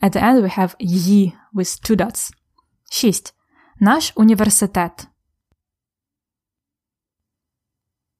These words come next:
У нашому університеті.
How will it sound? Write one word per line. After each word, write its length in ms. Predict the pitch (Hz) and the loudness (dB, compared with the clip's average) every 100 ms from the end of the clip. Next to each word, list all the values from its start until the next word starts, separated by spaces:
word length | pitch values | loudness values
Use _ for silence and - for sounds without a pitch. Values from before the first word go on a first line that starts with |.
| _ | _
У 100 | 214 | 2
нашому 840 | 196 180 175 - 226 233 269 320 - | 4 4 0 0 2 4 2 0 0
університеті. 1040 | 226 214 196 - 175 202 190 185 - 233 | 4 4 2 0 -4 0 0 -2 -6 -12